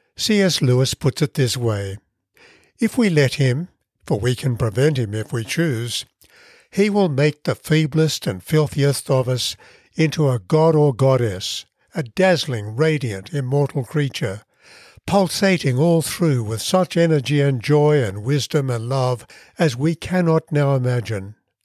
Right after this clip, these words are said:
A bright stainless mirror which reflects back to God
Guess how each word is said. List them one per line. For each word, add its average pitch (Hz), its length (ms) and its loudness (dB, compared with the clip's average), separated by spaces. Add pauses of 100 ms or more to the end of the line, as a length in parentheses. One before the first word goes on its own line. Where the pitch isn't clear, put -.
(460)
A 156 100 2
bright 185 380 2
stainless 143 680 0
mirror 123 420 0 (340)
which - 240 -2
reflects 196 540 -2
back - 300 0
to 143 120 0
God 123 340 2